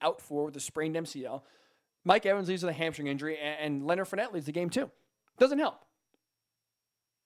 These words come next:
But I think that's one of those things where just the Saints defense matches up really well, where it's always gonna be a headache for Tom Brady. But number two, the reason, truly reason, uh, why I'm not concerned is the Buccaneers have been there before.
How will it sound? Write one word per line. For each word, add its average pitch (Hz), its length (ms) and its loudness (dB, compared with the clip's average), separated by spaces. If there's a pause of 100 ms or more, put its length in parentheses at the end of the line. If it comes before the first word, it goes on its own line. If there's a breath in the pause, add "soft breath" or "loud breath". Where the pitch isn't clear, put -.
(320)
But 208 100 8
I 240 40 2
think 240 140 2
that's 214 180 0
one 202 140 -4
of 233 40 -2
those 220 140 0
things 196 180 -4
where 180 160 0
just 160 220 -8
the 147 80 -6
Saints 196 380 -4
defense 180 280 -2
matches 151 340 0
up 143 120 0
really 170 240 0
well, 160 220 4
where 143 80 0
it's 143 80 -8
always 160 320 0
gonna 165 160 -2
be 151 160 -2
a 131 80 0
headache 156 260 -4
for 147 80 -8
Tom 120 220 -6
Brady. 170 240 -2 (760)
But 185 120 -2
number 311 200 4
two, 240 320 0 (480 soft breath)
the 185 80 -2
reason, 247 240 -2 (160)
truly 302 280 0
reason, 151 440 0
uh, 135 220 6
why 131 220 2
I'm 123 80 0
not 127 160 -2
concerned 139 340 -2
is 123 140 -8 (640)
the 185 100 0
Buccaneers 311 480 2
have 214 120 -2
been 233 200 0
there 220 120 0
before. - 360 -18